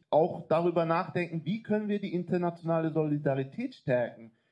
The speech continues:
Wie können wir für demokratische und Sozialrechte auch gemeinsam kämpfen?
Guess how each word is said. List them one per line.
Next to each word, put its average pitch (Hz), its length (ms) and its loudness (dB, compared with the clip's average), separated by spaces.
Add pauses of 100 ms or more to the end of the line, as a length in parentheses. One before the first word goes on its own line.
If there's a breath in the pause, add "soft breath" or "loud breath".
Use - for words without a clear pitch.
(120)
Wie 226 140 -4
können 214 300 -2
wir 196 140 4
für 170 180 2
demokratische 160 800 0
und 156 140 -2
Sozialrechte 156 880 0
auch 147 200 0
gemeinsam 139 760 0
kämpfen? 117 420 -6